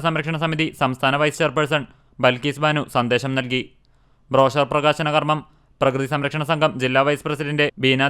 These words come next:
ദിനേശ് വൈസ് പ്രിൻസിപ്പലിനെ നൽകിക്കൊണ്ട് നിർവഹിച്ചു. ജില്ലാ കോർഡിനേറ്റർ സജി മാത്യു ക്വിസ് മത്സര വിജയികൾക്ക് സമ്മാനങ്ങൾ നൽകി. യോഗത്തിൽ യൂണിയൻ ഭാരവാഹികളായ ഡോക്ടർ ഭരത്, ഡോക്ടർ നവീൻ, ഡോക്ടർ പാർവതി തുടങ്ങിയവർ പ്രസംഗിച്ചു. ബ്ലൂമിംഗ് ബഡ്സ് ബദാനിയ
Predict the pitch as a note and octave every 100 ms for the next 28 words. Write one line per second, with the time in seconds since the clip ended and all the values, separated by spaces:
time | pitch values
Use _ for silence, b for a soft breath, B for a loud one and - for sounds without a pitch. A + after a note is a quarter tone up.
0 | C#3 D3+ B2+ - _ _ _ C3+ C3+ -
1 | D#3+ D#3 D#3 D3+ D#3 D#3 D3 D3 D3+ D3
2 | B2 C3 B2+ B2 C3+ - _ _ _ _
3 | - C3+ C#3+ D3 E3+ E3 E3+ E3+ - C#3
4 | B2 C#3+ D3+ C3+ D#3 - - - - D3
5 | - D3+ C#3+ D#3 D3+ D3+ D3 C3+ C3 -
6 | - C3 C3 C#3+ C#3 B2 B2 C3 - -
7 | - - - C3 C3 B2+ D3 D3+ C3+ B2+
8 | C3 C3 C#3 D3 D3 D3+ D3 D3+ D3+ -
9 | C3 B2 C3 C#3+ C#3 C3 C3 - _ _
10 | - C3 B2+ D3 C#3+ C3 B2 C3+ - _
11 | _ C3 B2 A#2+ D3 C#3 C3+ B2+ B2 C#3
12 | D3 C#3+ C#3+ C#3+ C3+ C#3 C3 C3 C3 B2+
13 | - _ _ - C#3 D3+ D#3 D#3 E3 D#3
14 | D#3 D#3+ D#3+ D#3+